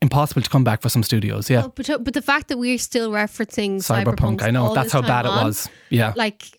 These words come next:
Speaker 2: uh, no, I'm
Speaker 1: Three
Speaker 2: sure
Speaker 1: year-, it's
Speaker 2: there
Speaker 1: like
Speaker 2: have been
Speaker 1: two and a
Speaker 2: other
Speaker 1: half
Speaker 2: ones.
Speaker 1: years. Yeah, sorry.
Speaker 2: But, like, that was catastrophic.
Speaker 1: That was as bad as it got, to the point it was pulled from the PlayStation Store 'cause of quality li-, issues. Yeah, it was
Speaker 2: Mm.
Speaker 1: catastrophic.
Speaker 2: Not ideal.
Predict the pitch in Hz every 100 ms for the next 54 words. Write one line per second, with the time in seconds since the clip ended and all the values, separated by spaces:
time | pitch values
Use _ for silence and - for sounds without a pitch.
0 | _ _ - 269 254 226 208 208 160 139
1 | 143 - - 151 123 - 151 120 117 120
2 | 113 107 120 120 117 110 - 247 233 302
3 | 311 226 269 269 190 165 - - - 214
4 | 185 170 196 208 165 - 123 143 127 123
5 | 131 127 113 110 127 113 - - - 113
6 | 127 120 - 120 - - 120 120 107 117
7 | 110 - 113 113 113 117 - 123 113 104
8 | 117 104 - 127 110 110 110 107 - 110
9 | - 104 - 110 104 101 104 101 113 104
10 | 104 - - - 220 - 180 190 185 185